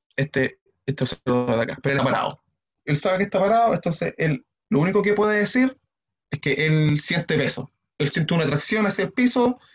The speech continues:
y que siente su peso. Sin embargo, este otro observador que está cayendo, que tampoco sabe que está cayendo ni sabe dónde está, pero solo sabe que, que se siente como flotando dentro de la caja. Bueno,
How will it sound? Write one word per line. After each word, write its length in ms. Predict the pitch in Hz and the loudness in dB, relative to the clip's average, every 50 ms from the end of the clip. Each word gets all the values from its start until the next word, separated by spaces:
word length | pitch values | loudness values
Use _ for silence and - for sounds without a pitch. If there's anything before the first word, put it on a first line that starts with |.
| _ _ _ | _ _ _
y 220 | - 151 151 - | -2 0 0 0
que 160 | - 123 143 147 | 0 0 0 0
siente 240 | - 170 147 - | 0 0 0 0
su 100 | 139 - | 0 -2
peso. 260 | - 190 202 - - _ _ _ _ _ _ _ _ _ _ _ _ - - - - - - - - | -2 -4 -6 -8 -14 _ _ _ _ _ _ _ _ _ _ _ _ -16 -16 -14 -14 -14 -14 -14 -18
Sin 320 | - - - _ - 220 214 | -20 -20 -18 _ -4 0 2
embargo, 440 | 202 202 208 214 214 202 196 196 | 4 4 4 4 2 2 2 2
este 200 | 175 151 151 - | 2 0 0 0
otro 500 | 147 - - _ _ _ _ - - 175 | -2 -2 -4 _ _ _ _ -2 0 0
observador 460 | 170 156 - 180 160 151 156 160 170 180 | 0 0 0 0 0 2 2 0 0 -2
que 140 | - - | -4 -4
está 40 | 139 | -4
cayendo, 560 | 127 131 127 123 127 151 175 180 180 190 196 208 - _ _ _ - | 0 4 4 6 6 4 2 2 2 0 0 -2 -4 _ _ _ -6
que 20 | |
tampoco 420 | - 123 113 - - 143 143 147 139 | -4 -4 -4 -2 0 0 2 2 0
sabe 260 | - - 135 139 135 | 0 0 0 0 0
que 60 | 143 | 0
está 120 | 147 - 143 | -2 0 0
cayendo 400 | 135 135 135 147 156 156 147 247 | 2 4 4 4 4 4 4 4
ni 80 | 226 | 4
sabe 200 | - - 117 123 | 4 2 0 2
dónde 180 | 123 131 123 120 | 2 2 2 2
está, 340 | - _ 143 143 - 180 - _ _ _ _ _ _ | 0 _ -2 -2 -2 -4 -8 _ _ _ _ _ _
pero 140 | - 120 117 | -4 -4 -2
solo 180 | - 156 151 | -2 -2 -2
sabe 480 | 147 - - 165 175 180 180 180 202 - _ _ _ _ _ _ _ | 0 -2 -2 0 0 0 0 0 -2 -6 _ _ _ _ _ _ _
que, 540 | - 127 127 127 127 127 127 127 127 131 127 | -2 0 0 2 2 2 2 2 2 2 2
que 80 | - 131 | 2 0
se 100 | 127 123 | 0 0
siente 1080 | - 160 156 151 151 - 139 135 135 131 131 131 131 127 123 123 123 123 120 120 120 - - - _ _ _ _ _ _ _ _ _ - | 2 2 2 2 2 0 0 0 0 0 0 0 2 2 2 2 4 4 2 2 0 -4 -10 -20 _ _ _ _ _ _ _ _ _ -2
como 220 | - 131 120 113 | 2 2 2 2
flotando 580 | - - 127 120 110 - 175 185 170 147 127 131 | 2 2 0 0 2 0 0 2 4 4 4 4
dentro 240 | 123 117 - - 117 | 2 0 0 -2 -2
de 80 | 110 | -2
la 40 | 101 | -2
caja. 260 | - 87 - - - _ _ _ _ _ _ _ - | -2 -4 -6 -8 -14 _ _ _ _ _ _ _ -4
Bueno, 180 | 113 117 127 | -2 -2 -2